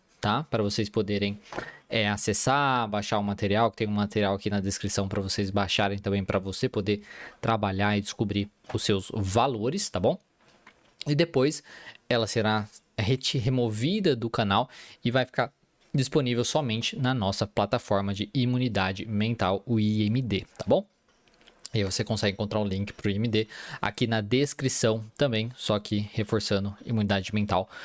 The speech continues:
ponto com ponto B R você encontra também. Só pra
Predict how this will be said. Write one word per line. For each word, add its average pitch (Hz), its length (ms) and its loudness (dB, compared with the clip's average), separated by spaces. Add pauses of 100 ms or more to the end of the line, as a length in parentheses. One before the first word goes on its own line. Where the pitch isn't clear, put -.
(220)
ponto 113 240 0
com 101 120 0
ponto 98 200 -2
B 101 120 2
R 95 220 2
você 98 260 -2
encontra 92 560 0 (260)
também. 113 300 0 (400)
Só 110 160 0
pra 104 340 0